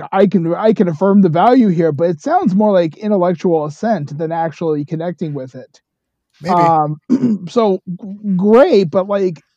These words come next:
Speaker 1: with music, it is emotional and it is it's,
Speaker 2: Yeah.
Speaker 1: it, it,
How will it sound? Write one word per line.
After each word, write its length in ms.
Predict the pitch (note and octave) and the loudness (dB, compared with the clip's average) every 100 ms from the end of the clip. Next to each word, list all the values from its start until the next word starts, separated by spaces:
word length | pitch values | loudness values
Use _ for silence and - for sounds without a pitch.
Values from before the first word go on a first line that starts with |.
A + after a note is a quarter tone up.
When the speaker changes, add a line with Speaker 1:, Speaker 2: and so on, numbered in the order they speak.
| _ | _
Speaker 1:
with 220 | F#3+ G3+ | -2 -2
music, 460 | G3 A3+ D#4 C4 G3+ | 4 6 6 6 0
it 120 | B3+ | -2
is 280 | B3+ G4+ F#4 | 2 2 4
emotional 640 | G#3+ E3 D#3 D#3 C#3+ C3 | 6 6 6 2 -6 -6
and 100 | D#3+ | -2
it 60 | A3 | -2
is 420 | C#4+ F4 D#4 - _ _ _ _ _ _ _ - | 0 0 -2 -6 _ _ _ _ _ _ _ -2
it's, 100 | A3+ | -2
Speaker 2:
Yeah. 120 | G3 G3+ | -2 -4
Speaker 1:
it, 120 | A3+ | -2
it, 120 | A#3+ | -2